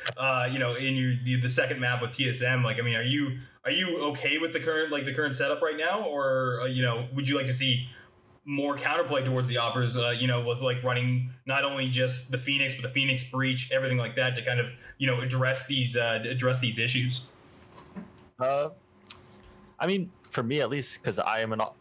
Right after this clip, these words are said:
Speaker 2: uh, an opper, like, I think most of the people that are complaining are people that aren't really using their utility well enough to flush the opper out. But there are,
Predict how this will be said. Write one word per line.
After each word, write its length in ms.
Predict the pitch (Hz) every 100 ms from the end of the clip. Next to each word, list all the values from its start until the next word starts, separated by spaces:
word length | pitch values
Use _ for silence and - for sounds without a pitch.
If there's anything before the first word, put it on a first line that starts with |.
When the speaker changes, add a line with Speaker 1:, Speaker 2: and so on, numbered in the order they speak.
| -
Speaker 2:
uh, 200 | 104 95
an 80 | 104
opper, 340 | 101 - 113 -
like, 360 | 98 - - - - - _ - - - - - - - -
I 100 | 131
think 240 | 165 143
most 220 | 127 -
of 0 |
the 80 | 127
people 240 | - 131
that 140 | 120 113
are 40 |
complaining 560 | 101 104 - 110 120 131
are 80 | 101
people 320 | - 110 107
that 120 | 95
aren't 260 | 92 98 -
really 220 | 110 101
using 340 | 98 101 107
their 120 | 98 98
utility 440 | 90 - 98 98
well 220 | 95 92
enough 280 | 95 90 -
to 140 | - -
flush 320 | - - -
the 120 | -
opper 300 | - - -
out. 160 | - -
But 120 | 117
there 220 | 123 113
are, 420 | 113 113 110 107